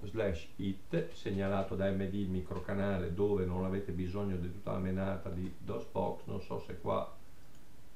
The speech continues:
abbiamo Doom, vediamo, sì, ce l'abbiamo, genere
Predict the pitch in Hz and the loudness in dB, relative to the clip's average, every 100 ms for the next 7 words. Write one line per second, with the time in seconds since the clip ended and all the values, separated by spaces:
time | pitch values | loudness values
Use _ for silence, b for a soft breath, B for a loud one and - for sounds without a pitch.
0 | - - 95 104 95 104 104 92 101 120 | -6 -4 0 4 4 4 2 2 2 0
1 | 151 - - - - - - - - - | -2 -2 -6 -6 -6 -4 -4 -4 -6 -6
2 | - - - - - - - - - 101 | -4 -4 -4 -6 -6 -6 -8 -8 -4 -2
3 | 104 104 92 - - - - - - - | 0 0 0 0 -4 -6 -6 -6 -6 -6
4 | - 95 80 98 101 101 85 82 104 139 | -4 -2 0 2 2 2 2 0 -2 -2
5 | - - - - - - - - - - | -4 -6 -6 -6 -6 -6 -6 -6 -6 -6
6 | - - - - - - - - - - | -6 -6 -6 -6 -6 -6 -6 -6 -6 -6
7 | 98 95 90 90 87 87 | 0 2 2 2 0 0